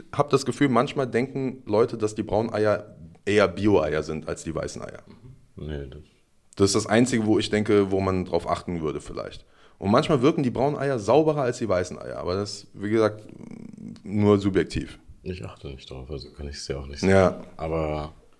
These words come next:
Speaker 2: wo, woran liegt es, dass jetzt, äh
Speaker 1: Ja, also die Idee dahinter ist so ein bisschen, dass,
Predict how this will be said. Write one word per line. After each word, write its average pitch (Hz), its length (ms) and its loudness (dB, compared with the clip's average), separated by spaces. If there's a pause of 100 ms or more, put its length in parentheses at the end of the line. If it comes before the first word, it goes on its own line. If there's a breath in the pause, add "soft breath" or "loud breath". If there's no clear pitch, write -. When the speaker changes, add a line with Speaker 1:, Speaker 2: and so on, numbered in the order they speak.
(320)
Speaker 2:
wo, 85 460 4
woran 87 260 6
liegt 110 240 -2
es, 139 300 -8 (200)
dass 107 180 -6
jetzt, 104 320 0
äh 92 280 0 (560)
Speaker 1:
Ja, 90 160 6
also 101 220 0
die 120 160 -6
Idee 135 500 4
dahinter 120 800 -2 (140)
ist 107 220 -4
so 110 80 -2
ein 101 140 0
bisschen, 123 420 -4
dass, - 360 -2